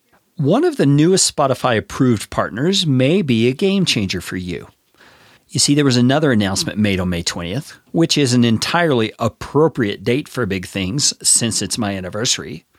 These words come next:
The second announcement that was made was made by a company many podcasters are more closely affiliated with. Libsyn, the media host, get it?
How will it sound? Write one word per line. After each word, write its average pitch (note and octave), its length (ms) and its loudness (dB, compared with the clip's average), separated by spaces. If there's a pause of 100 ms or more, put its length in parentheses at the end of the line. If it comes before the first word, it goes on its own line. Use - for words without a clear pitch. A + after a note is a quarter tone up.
(520)
The C#3+ 100 4
second A#3+ 380 2
announcement C#3 460 2
that G#2+ 80 -4
was G#2 140 -6
made G2 340 0
was E3 140 -2
made F#3+ 200 2
by B3 160 0
a C4+ 60 -2
company C3 420 0
many C3 260 2
podcasters A#2 720 -2
are A#2+ 60 2
more F#2+ 180 0
closely G2+ 520 -2
affiliated C#3 720 0
with. - 300 -14 (720)
Libsyn, F#3 760 0 (760)
the E3 80 2
media G3+ 360 2
host, G#2+ 420 -2
get D#3 180 0
it? - 260 -4